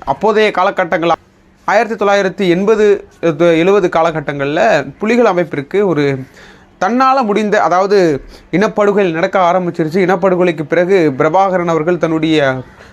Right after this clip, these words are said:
அஹ், வேலையை தொடங்கி, தன்னுடைய அமைப்பை கட்டுப்படுத்தி, தன்னுடைய அமைப்பை வலுவாக கட்டுப்படுத்தி முன்னோக்கி செல்லக்கூடிய அந்த ஒரு வேலையை செய்யும் பட்சத்துல,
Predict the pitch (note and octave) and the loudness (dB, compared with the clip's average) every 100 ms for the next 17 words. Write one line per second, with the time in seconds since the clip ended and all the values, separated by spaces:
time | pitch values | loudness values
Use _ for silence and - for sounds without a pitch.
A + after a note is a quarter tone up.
0 | - C3+ C#3 C#3+ F3+ F#3+ F3+ E3 E3+ E3 | -10 -4 0 2 2 2 0 -2 -2 0
1 | F3 E3 D#3 D3+ E3+ F3+ F3+ D#3+ D3+ D#3 | 0 0 0 0 -2 -2 -2 -2 -4 -2
2 | E3+ - F3+ F3+ - - D#3+ D#3 D3+ F3+ | -4 -2 -6 -6 -14 -10 -4 0 0 0
3 | F#3 E3 D#3 G3+ G#3 G3+ G#3 G#3 F3 G3 | 0 2 2 2 2 2 0 -2 -2 -2
4 | E3+ D#3+ G3 F3 F3+ G#3+ A#3+ - A3 - | -2 -2 -4 -2 0 2 0 0 -4 0
5 | F3+ F3+ E3 D#3+ D3 E3+ F3+ D#3 D#3 E3+ | 0 0 0 0 0 0 0 2 0 0
6 | E3 - D3+ C#3+ C3+ D3 G3+ A#3+ | -2 -2 -4 -4 -6 -4 0 0